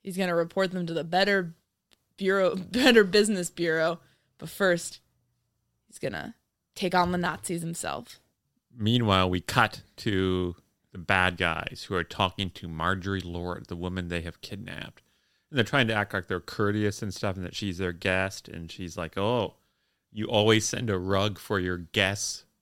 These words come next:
Speaker 2: which I think was the best line in the picture.
Speaker 1: You warm to Marjorie Lord, even though you unfavorably compared her to Myrna Loy?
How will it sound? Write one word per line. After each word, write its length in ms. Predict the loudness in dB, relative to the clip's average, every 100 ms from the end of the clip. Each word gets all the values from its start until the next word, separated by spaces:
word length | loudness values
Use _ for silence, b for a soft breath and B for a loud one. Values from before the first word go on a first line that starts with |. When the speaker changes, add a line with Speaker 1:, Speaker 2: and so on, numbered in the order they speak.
| _ _ _ _ _
Speaker 2:
which 140 | -6 -2
I 60 |
think 120 | 0
was 100 | -2
the 80 | -4
best 340 | -2 -2 -2 -8
line 140 | -8
in 80 | -8
the 60 | -14
picture. 420 | -18 -18 -20 -20 _ -20 B B B B B B -2
Speaker 1:
You 200 | 0 4
warm 280 | 4 4 2
to 100 | 0
Marjorie 480 | 2 0 0 -2 0
Lord, 280 | 2 2
even 220 | 2 0 -2
though 120 | -2
you 260 | -2 -4 -10 -20 -10 -2
unfavorably 680 | -2 4 4 4 2 -2
compared 340 | -2 0 2 2
her 60 |
to 80 | 0
Myrna 320 | -2 0 0
Loy? 380 | 0 0 0